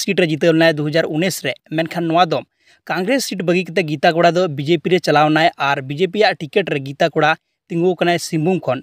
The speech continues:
ᱡᱟᱦᱟᱸ ᱫᱚ ᱵᱤᱥ ᱦᱟᱡᱟᱨ ᱫᱩᱥᱚ ᱥᱟᱛ ᱵᱷᱳᱴ ᱛᱮ ᱛᱟᱭᱱᱚᱢ ᱢᱮᱱᱟᱭᱟ ᱡᱚᱵᱟ ᱢᱟᱹᱡᱷᱤ ᱠᱷᱚᱱ। ᱱᱤᱛᱚᱜ ᱟᱹᱰᱤ ᱟᱭᱢᱟ ᱨᱟᱣᱩᱱᱰ ᱨᱮᱱᱟᱜ ᱜᱤᱱᱛᱤ ᱵᱟᱹᱠᱤ ᱜᱮᱭᱟ, ᱞᱟᱦᱟ ᱥᱮᱫ ᱪᱮᱫ ᱮᱢ ᱢᱮᱱ ᱫᱟᱲᱮᱭᱟᱜᱼᱟ ᱵᱟᱢ ᱢᱮᱱ ᱫᱟᱲᱮᱭᱟᱜᱼᱟ, ᱢᱮᱱᱠᱷᱟᱱ ᱞᱟᱜᱽ ᱵᱷᱟᱜᱽ ᱛᱤᱱ ᱜᱷᱚᱱᱴᱟ ᱥᱮ ᱥᱟᱲᱮ ᱛᱤᱱ ᱜᱷᱚᱱᱴᱟ ᱵᱷᱤᱛᱤᱨ ᱵᱷᱤᱛᱤᱨ ᱛᱮᱜᱮ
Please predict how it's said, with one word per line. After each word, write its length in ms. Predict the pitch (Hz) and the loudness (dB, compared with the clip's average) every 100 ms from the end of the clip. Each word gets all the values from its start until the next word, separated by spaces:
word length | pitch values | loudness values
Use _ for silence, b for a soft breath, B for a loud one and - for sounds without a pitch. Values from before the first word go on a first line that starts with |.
| - | -8
ᱡᱟᱦᱟᱸ 220 | 151 160 | -6 -4
ᱫᱚ 80 | 147 | -6
ᱵᱤᱥ 280 | 131 220 208 | -6 -4 -2
ᱦᱟᱡᱟᱨ 240 | 185 190 | 0 0
ᱫᱩᱥᱚ 180 | 170 185 | 0 -4
ᱥᱟᱛ 280 | 165 156 170 | 0 0 0
ᱵᱷᱳᱴ 240 | 143 160 - | 0 -4 -4
ᱛᱮ 80 | 160 | -6
ᱛᱟᱭᱱᱚᱢ 300 | 151 143 147 151 | -2 0 0 0
ᱢᱮᱱᱟᱭᱟ 220 | 160 147 | 0 0
ᱡᱚᱵᱟ 180 | 139 131 | -2 -2
ᱢᱟᱹᱡᱷᱤ 280 | 131 147 160 | -2 -4 -4
ᱠᱷᱚᱱ। 140 | 170 | -4
ᱱᱤᱛᱚᱜ 300 | 240 233 277 | -6 -2 4
ᱟᱹᱰᱤ 160 | 220 190 | 4 4
ᱟᱭᱢᱟ 220 | 202 202 | 2 4
ᱨᱟᱣᱩᱱᱰ 200 | 170 185 175 | 4 4 2
ᱨᱮᱱᱟᱜ 160 | 214 | 0
ᱜᱤᱱᱛᱤ 260 | 160 170 185 | 2 2 2
ᱵᱟᱹᱠᱤ 240 | 151 139 | 0 -2
ᱜᱮᱭᱟ, 160 | 165 170 | 0 2
ᱞᱟᱦᱟ 180 | 147 165 | 2 0
ᱥᱮᱫ 140 | 196 170 | -2 -4
ᱪᱮᱫ 140 | 185 | -2
ᱮᱢ 80 | 165 | 2
ᱢᱮᱱ 100 | 160 | 4
ᱫᱟᱲᱮᱭᱟᱜᱼᱟ 160 | 160 143 | 4 2
ᱵᱟᱢ 160 | 147 | 2
ᱢᱮᱱ 80 | 160 | 2
ᱫᱟᱲᱮᱭᱟᱜᱼᱟ, 220 | 156 170 | 2 2
ᱢᱮᱱᱠᱷᱟᱱ 220 | 160 - 151 | -2 -4 -2
ᱞᱟᱜᱽ 140 | 147 | -2
ᱵᱷᱟᱜᱽ 160 | 170 - | -6 -12
ᱛᱤᱱ 220 | 208 247 | -8 -6
ᱜᱷᱚᱱᱴᱟ 400 | 170 165 156 180 180 B B _ | 0 0 0 -2 -2 B B _
ᱥᱮ 160 | 170 | -10
ᱥᱟᱲᱮ 240 | 151 170 165 | -2 0 0
ᱛᱤᱱ 200 | 196 170 | -2 0
ᱜᱷᱚᱱᱴᱟ 260 | 170 170 | 2 0
ᱵᱷᱤᱛᱤᱨ 240 | 147 165 156 | 0 -4 -4
ᱵᱷᱤᱛᱤᱨ 240 | 143 160 | -2 -4
ᱛᱮᱜᱮ 160 | 147 | -4